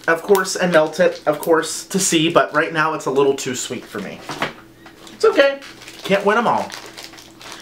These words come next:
Next one is Uncle Tom's Cabin, and this is key lime lemon curd birthday cake. I love lemon and lime mixed together. This is nice. This is nice.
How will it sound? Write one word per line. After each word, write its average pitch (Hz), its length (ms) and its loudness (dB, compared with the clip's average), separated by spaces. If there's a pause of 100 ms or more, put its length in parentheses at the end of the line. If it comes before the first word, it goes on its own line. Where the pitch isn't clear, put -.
(400)
Next 220 280 0
one 254 200 2
is 151 360 2 (100)
Uncle 202 320 0
Tom's 151 480 -2
Cabin, 104 640 -2
and 139 160 -4
this - 180 -4
is 143 220 -2
key 202 240 -2
lime 156 420 2
lemon 147 400 0
curd 151 480 2
birthday 117 400 0
cake. - 360 -6 (320)
I 139 120 4
love 135 400 2
lemon 131 280 0
and 120 200 -6
lime 117 240 0
mixed 110 240 -6
together. 135 540 0 (4000)
This 147 200 -8
is 226 140 -6
nice. 226 480 -4
This - 340 0
is 208 160 -10
nice. 185 460 -2